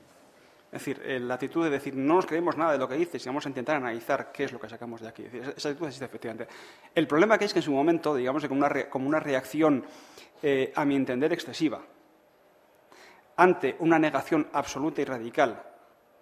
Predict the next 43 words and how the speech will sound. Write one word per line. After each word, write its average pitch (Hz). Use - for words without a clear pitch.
mm, 120
del 151
carácter 147
de 127
fuente, 143
de 143
lo 123
que -
es 147
una 131
fuente, 120
eh, 139
sí 180
hubo 196
el 143
elemento 139
contrario, 160
una 135
especie 139
de 123
ley 147
del 131
péndulo, 135
es 123
decir, 123
el, 131
su 151
conversión 135
en 131
la 123
fuente, 147
en 127
la 123
única 143
capacidad. 120
Es -
decir, 135
irnos 175
ya 185
a 147
una 151
cosa 156
no 160